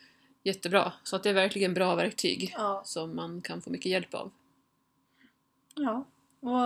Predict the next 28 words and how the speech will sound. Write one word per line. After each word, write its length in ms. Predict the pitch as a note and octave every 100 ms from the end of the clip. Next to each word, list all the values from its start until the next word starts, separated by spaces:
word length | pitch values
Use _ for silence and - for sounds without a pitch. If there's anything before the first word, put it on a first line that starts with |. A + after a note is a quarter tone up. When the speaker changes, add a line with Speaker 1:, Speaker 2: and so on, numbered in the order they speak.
| A#3+ A#3+ A#3+
Speaker 2:
har 120 | A#3+ A#3+
ni 100 | C4+
någonting 400 | C4+ B3+ B3 A#3+
ni 120 | A#3+
undrar 340 | G#3+ G#3 A#3
över 200 | G#3+ G#3
eller 360 | G3+ G3+ G3+ G3+ _ _ _ _ _ _ -
vill 140 | A3
ha 60 | G#3
hjälp 320 | G3+ E4+ -
med 160 | F#3+ F#3+
så 120 | A3+
är 60 | A3+
ni 300 | G#3+ G#3+ _
alltid 400 | - G#3 - B3
varmt 280 | G3 G3+ G3
välkomna 420 | - - G3+ F#3+
att 160 | - - _
kontakta 460 | - F#3 C#4 - G#3
oss 160 | -
i 20 | -
podden. 280 | - - _ _ _ _ _ _
Ni 180 | G#3 G#3
hittar 280 | A3 G3+ G#3
ju 80 | F3+
oss 140 | F#3+
på 100 | G3
vår 240 | F#3+ F3+